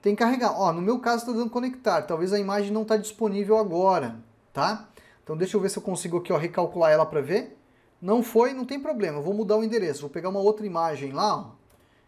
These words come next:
que imagem tem bastante, <laughs> tá? Ó, vou copiar essa imagem aqui, vamos voltar lá. Opa, sem querer o professor mudou, vamos pegar aqui, ó.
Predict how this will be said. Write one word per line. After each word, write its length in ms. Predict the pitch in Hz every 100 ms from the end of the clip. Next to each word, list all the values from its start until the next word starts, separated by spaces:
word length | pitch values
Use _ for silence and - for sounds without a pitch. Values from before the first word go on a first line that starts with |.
| _
que 80 | 190
imagem 300 | 202 214 214
tem 120 | 233
bastante, 800 | 233 240 - 156 127 - - - _
<laughs> 160 | -
tá? 200 | - 196 -
Ó, 140 | 135 - _ _ _ _
vou 140 | 165
copiar 460 | 175 202 208 302 185
essa 180 | 185 180
imagem 420 | 156 147 139 196
aqui, 420 | 208 202 254 - - _ _ _ _ _
vamos 260 | 143 185 202
voltar 380 | 196 180 - 190
lá. 360 | 156 170 254 - _ _
Opa, 400 | 160 - 208 139
sem 220 | - 143
querer 180 | 135 135
o 60 | 135
professor 480 | 147 139 143 135 131
mudou, 460 | 190 190 180 247
vamos 280 | 262 165 156
pegar 220 | 170 143
aqui, 240 | 135 - 226
ó. 200 | 135